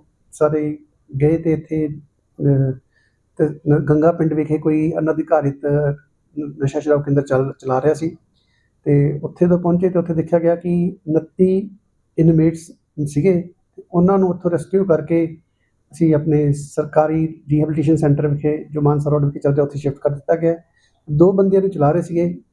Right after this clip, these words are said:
ਮੇਨ ਸੀ ਉਹ ਲਖਵਿੰਦਰ ਸਿੰਘ, ਉਹਦੇ ਨਾਲ ਇੱਕ ਸਾਥੀ ਸੀਗਾ, ਉਹਨਾਂ ਨੂੰ ਪੁਲਿਸ ਨੇ ਗ੍ਰਿਫਤਾਰ ਕਰ ਲਿਆ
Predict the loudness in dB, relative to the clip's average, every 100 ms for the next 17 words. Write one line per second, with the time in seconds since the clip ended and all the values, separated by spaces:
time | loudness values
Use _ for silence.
0 | -2 0 0 0 0 2 2 2 2 2
1 | 0 0 0 -2 -4 -8 -2 0 0 -6
2 | -4 -4 -4 _ -4 0 2 2 -2 -2
3 | 0 -2 -6 _ _ _ _ _ _ 0
4 | 4 4 4 2 0 0 0 2 0